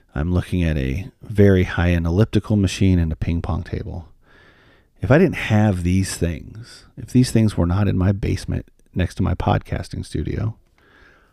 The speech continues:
or my recording studio, what would that mean for me? Would I be fulfilled? Would I be whole?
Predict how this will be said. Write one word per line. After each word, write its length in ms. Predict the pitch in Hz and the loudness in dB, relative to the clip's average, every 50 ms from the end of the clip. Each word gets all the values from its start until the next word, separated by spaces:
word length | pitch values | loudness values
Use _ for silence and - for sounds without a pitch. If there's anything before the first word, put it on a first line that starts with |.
| _ _ - | _ _ -14
or 120 | - 78 | -12 -10
my 140 | 82 78 85 | -8 -6 -6
recording 680 | 85 80 71 - - - - - 127 117 101 90 90 - | -8 -8 -10 -14 -16 -12 -4 0 2 2 2 2 -2 -6
studio, 500 | - - 87 85 85 - - - 104 120 - - - - _ _ - - - - - - - _ _ _ _ _ _ _ _ - - | -8 -8 -8 -8 -8 -8 -8 -8 -10 -12 -14 -20 -20 -20 _ _ -20 -20 -20 -20 -20 -20 -20 _ _ _ _ _ _ _ _ -8 0
what 200 | - 110 143 170 | 4 4 6 6
would 100 | 180 208 | 4 2
that 140 | 226 - | 2 4
mean 160 | - 160 220 226 | 4 4 4 4
for 140 | - - | 2 -2
me? 180 | 104 - 87 - - - - - - - - - _ _ - - - _ - - | -4 -4 -8 -10 -14 -20 -20 -20 -20 -20 -20 -20 _ _ -20 -20 -20 _ -8 -2
Would 160 | 104 95 90 | 2 2 4
I 120 | 95 98 | 4 4
be 180 | 92 98 104 117 | 4 4 2 2
fulfilled? 520 | - - 107 - - 98 98 139 165 151 | 4 2 0 2 2 0 0 0 0 -2
Would 100 | - 78 | 0 0
I 80 | 92 92 | 2 2
be 140 | 95 98 95 | 4 2 2
whole? 640 | 80 - - 95 90 98 147 151 151 147 143 | 0 0 0 0 0 0 -2 -4 -6 -8 -10